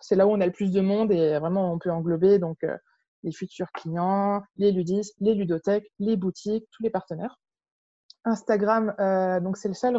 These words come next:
réseau où on publie, euh, en anglais et quelquefois en français, puisque en fait, il nous sert, euh, à travers, euh, les différents pays. Euh, ça nous permet d'être en lien avec, euh, tous nos distributeurs dans chaque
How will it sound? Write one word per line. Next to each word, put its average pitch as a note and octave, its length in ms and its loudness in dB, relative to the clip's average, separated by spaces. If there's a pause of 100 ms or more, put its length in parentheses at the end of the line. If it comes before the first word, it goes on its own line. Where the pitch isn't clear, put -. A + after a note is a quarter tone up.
(100)
réseau A3 340 0
où G#3 180 0
on F3+ 80 -4
publie, G3+ 520 -4
euh, F3+ 320 -2 (460)
en G#3+ 180 2
anglais G#3+ 440 2
et F#3+ 140 -4
quelquefois G#3 380 -6
en F#3+ 40 -8
français, A#3+ 400 -8 (380)
puisque - 340 -10
en G#3+ 180 2
fait, G#3+ 260 -2
il F#3+ 100 -2
nous F3+ 120 -4
sert, G3 320 0
euh, E3 760 -8 (100)
à F3+ 100 -4
travers, F#3 400 -6
euh, E3+ 140 -6
les E3+ 120 -6
différents E3 440 -12
pays. E3+ 360 -8 (800)
Euh, F3 220 -4
ça F3+ 160 -2
nous F3 120 -4
permet F#3+ 360 -4
d'être F3+ 340 -6
en F#3 80 -8
lien F3 180 -8
avec, F3 360 -6
euh, E3+ 260 -10
tous - 140 -8
nos A#3 100 -2
distributeurs F#3+ 460 -4
dans G3 140 -4
chaque - 220 -16